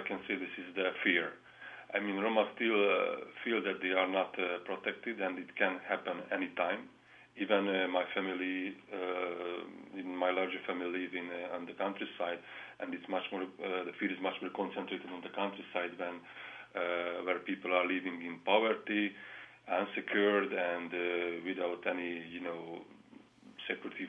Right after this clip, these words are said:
from the state representatives or the municipalities. So I would say that there is a generation which are growing with this fear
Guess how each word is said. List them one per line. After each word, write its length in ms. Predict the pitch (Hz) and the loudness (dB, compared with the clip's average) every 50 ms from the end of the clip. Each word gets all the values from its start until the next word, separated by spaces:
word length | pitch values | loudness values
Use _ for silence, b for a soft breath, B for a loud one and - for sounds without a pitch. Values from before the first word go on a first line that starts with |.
| - | -4
from 240 | - 92 90 90 87 | 0 2 2 2 2
the 80 | 87 85 - - | -2 -6 -6 0
state 180 | - 98 92 - 92 | 0 0 2 2 0
representatives 720 | 92 90 - 95 90 87 92 - - 87 - 90 82 - - - | -2 -2 -2 -2 -4 -4 -4 -6 -6 -6 -6 -6 -8 -8 -8 -6
or 340 | 87 92 90 90 90 87 85 82 | -4 -4 -2 -2 -4 -4 -6 -6
the 60 | 85 | -8
municipalities. 800 | 82 85 92 95 95 - - - 107 104 107 104 - 113 110 110 - B B B B B B B B B B B B - | -6 -4 -6 -6 -6 -6 6 6 8 8 6 2 0 -2 -2 -2 -4 B B B B B B B B B B B B 6
So 60 | 110 | 8
I 80 | 104 110 | 10 10
would 180 | 107 107 104 - - | 10 8 2 0 6
say 120 | - 110 107 | 6 6 8
that 220 | 104 107 98 - - - - - - - - 101 | 8 6 6 4 0 -12 -16 -20 -16 -6 2 6
there 100 | 113 113 | 8 8
is 100 | 117 113 | 8 8
a 60 | 110 | 4
generation 560 | 98 110 117 120 117 113 110 107 - - 101 95 | 4 4 8 10 10 10 10 8 8 6 4 2
which 160 | 98 98 - 117 | 2 2 6 6
are 120 | 104 95 | 6 6
growing 360 | 98 117 117 110 104 95 92 | 8 8 8 8 8 6 4
with 140 | 95 98 95 | 2 2 0
this 140 | 98 95 - - | -2 -8 -8 -4
fear 220 | - 104 110 135 | 0 2 2 2